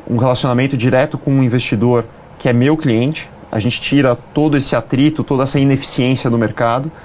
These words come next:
e a gente oferece esse investimento direto pra esse, pra esse pequeno poupador. Então isso também é muito interessante, eu acredito cada vez mais com muita ajuda da tecnologia, a gente começa a fazer esse tipo de investimento direto, isso também em parceria com várias fintechs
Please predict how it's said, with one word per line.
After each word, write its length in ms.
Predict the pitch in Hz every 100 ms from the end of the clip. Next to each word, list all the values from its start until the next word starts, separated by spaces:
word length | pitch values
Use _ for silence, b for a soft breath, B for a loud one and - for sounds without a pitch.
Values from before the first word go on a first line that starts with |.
| B B B
e 40 | -
a 40 |
gente 160 | 110 -
oferece 360 | 131 127 131
esse 140 | 135 139
investimento 520 | 131 131 127 131 135
direto 560 | 120 117 120 120 131 120 B B B B -
pra 140 | 120
esse, 420 | 117 131 123 117 - -
pra 100 | 117
esse 220 | - -
pequeno 420 | - - 131 135
poupador. 640 | 131 143 135 131 110 101 - B B B
Então 160 | 107 120
isso 140 | -
também 200 | 139 131
é 40 |
muito 200 | 127 139
interessante, 600 | 139 127 123 - 123 127
eu 40 | 123
acredito 360 | 143 107 127
cada 180 | - 120
vez 200 | 120 139
mais 480 | 117 120 131 - - B B B B -
com 640 | 117 113 113 110 107 104 95
muita 380 | 76 123 151 151
ajuda 300 | 113 127 120
da 120 | 113
tecnologia, 680 | 113 117 113 107 90 120 139 139 B B
a 40 | 110
gente 180 | 117
começa 360 | - 113 123 131
a 20 |
fazer 240 | - 107 123
esse 320 | 131 117 - -
tipo 320 | - 175 170
de 80 | 135
investimento 520 | 127 120 123 120 117
direto, 500 | 104 117 113 143 - - B B B
isso 220 | 123 135
também 180 | 127 120
em 40 | 123
parceria 360 | 120 - 123
com 100 | 127
várias 240 | 120 123 -
fintechs 720 | 131 - 120 123 - -